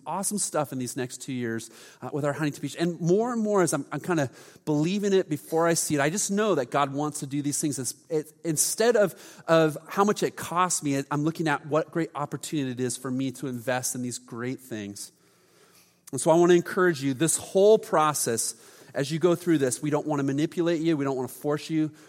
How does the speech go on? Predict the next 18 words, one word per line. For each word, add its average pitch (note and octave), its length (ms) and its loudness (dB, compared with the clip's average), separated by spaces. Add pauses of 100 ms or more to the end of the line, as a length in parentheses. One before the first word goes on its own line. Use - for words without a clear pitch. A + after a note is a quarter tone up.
We C3 80 -6
want C#3+ 240 -2
you D3+ 80 0
to D3 60 -2
have C3 260 -6
a B2+ 40 -8
God B2+ 340 -2
encounter. A2+ 560 -8 (400)
And C3+ 100 -4
so D#3+ 120 4
on D3+ 120 4
pages F3 380 2
eleven E3+ 340 6
and F3 100 2
twelve C#3 380 2
in B2+ 80 0
this C3+ 160 0
book, C3+ 420 0